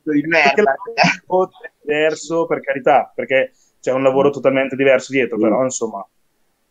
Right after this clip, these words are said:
Speaker 2: eh,
Speaker 1: No, raga,
Speaker 2: ma
Speaker 1: comunque io inve-, io guarda, dopo le ultime gare ho capito una cosa, che la mia presenza, ti giuro, la mia presenza fisiologica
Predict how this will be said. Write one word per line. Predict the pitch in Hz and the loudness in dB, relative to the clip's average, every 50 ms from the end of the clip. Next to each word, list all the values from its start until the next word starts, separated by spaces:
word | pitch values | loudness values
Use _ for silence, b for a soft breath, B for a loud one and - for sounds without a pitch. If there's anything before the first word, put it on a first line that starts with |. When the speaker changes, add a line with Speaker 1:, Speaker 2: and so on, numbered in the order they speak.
| _ _ _ | _ _ _
Speaker 2:
eh, | 107 110 104 95 90 | -4 -4 -2 -2 -2
Speaker 1:
No, | - 123 127 | -2 -2 -2
raga, | 131 135 143 147 143 135 120 123 | 0 2 4 4 4 4 4 2
Speaker 2:
ma | 131 | 0
Speaker 1:
comunque | 131 143 156 156 147 131 143 139 139 139 | 0 2 2 2 2 4 4 6 6 8
io | 143 156 151 143 135 | 8 8 8 8 6
inve-, | 131 135 135 143 143 139 143 | 4 2 2 2 2 2 2
io | 151 156 156 | 4 6 6
guarda, | 151 147 135 127 123 120 | 6 6 4 2 0 0
dopo | 139 143 143 139 143 | 2 2 2 4 4
le | 143 147 | 4 6
ultime | 151 160 151 156 156 143 139 131 | 4 4 4 2 0 0 0 2
gare | 143 147 143 | 2 2 2
ho | 135 | 2
capito | 131 - 131 110 127 - 127 | 0 -2 -4 -4 -4 -4 -4
una | 117 120 120 | -4 -4 -4
cosa, | 120 123 113 98 92 95 - 92 90 - _ _ _ _ _ _ _ _ _ | -4 -4 -4 -4 -6 -6 -8 -10 -10 -12 _ _ _ _ _ _ _ _ _
che | - - | -4 0
la | 123 131 | 0 2
mia | 139 151 143 | 2 2 4
presenza, | 143 143 139 156 151 139 131 - | 4 4 4 4 2 2 2 0
ti | - 127 | 0 -2
giuro, | 123 123 131 123 117 110 | -2 0 2 4 4 4
la | 107 107 | 2 2
mia | 110 120 117 | 0 0 0
presenza | - 127 131 156 143 - 127 127 - | -2 -2 -2 0 0 0 0 -2 -2
fisiologica | - 139 139 139 - - 135 127 127 135 131 127 120 120 101 107 101 - - 113 101 90 - _ | -4 -4 -4 -4 -2 0 2 2 4 4 4 4 2 0 -4 -8 -8 -4 -2 0 0 -2 -4 _